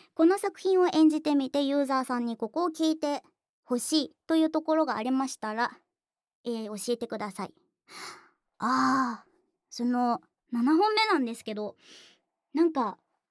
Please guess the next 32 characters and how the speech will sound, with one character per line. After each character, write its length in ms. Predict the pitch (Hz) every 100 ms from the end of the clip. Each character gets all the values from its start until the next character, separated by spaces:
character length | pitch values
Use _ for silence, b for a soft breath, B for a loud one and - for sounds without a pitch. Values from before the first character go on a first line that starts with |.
| _ _ -
一 280 | 277 - 427
番 100 | 453 440 _ -
こ 140 | 320
の、 180 | 311 302 b b _ _ _ -
一 120 | 359
シ 180 | 381 -
リ 60 | 554 622 587 554 571
ー 60 | 440
ズ 20 |
目 80 | 311
が 140 | 277 -
エ 240 | 320 381
ー 20 |
エ 40 | 381
ス 140 | 359
エ 120 | 381
ム 120 | 381 381
ア 120 | 392
ー 60 | 349
ル 100 | 269
の 140 | 240
こ 160 | - 240
の 320 | 233 226 -
オ 200 | 294 311
ー 20 |
ソ 160 | 311 311
ド 80 | 320
ッ 20 | -
ク 140 | 330
ス 140 | - - -
感 260 | 254 320
で、 220 | 240 233